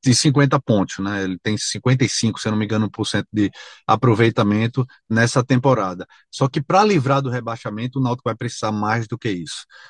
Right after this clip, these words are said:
Eu não sou bom de matemática, não, mas tava fazendo uns cálculos agora há pouco, o Náutico vai precisar de, no mínimo,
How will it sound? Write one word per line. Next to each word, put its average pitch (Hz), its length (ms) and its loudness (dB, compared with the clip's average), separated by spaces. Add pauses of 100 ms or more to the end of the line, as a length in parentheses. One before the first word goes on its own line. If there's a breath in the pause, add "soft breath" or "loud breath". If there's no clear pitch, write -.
(140 loud breath)
Eu 98 120 -6
não 110 100 -4
sou 143 160 4
bom 123 260 4
de 127 100 4
matemática, 117 800 2
não, 110 340 -2 (320)
mas 117 520 -2
tava 139 240 0
fazendo 135 400 0
uns 123 200 -4
cálculos 120 440 -2
agora 117 320 0
há - 20 -8
pouco, 139 380 -6
o 131 40 -2
Náutico 131 280 0
vai 131 100 0
precisar 117 460 -4
de, 117 200 -6
no 214 220 4
mínimo, 202 420 2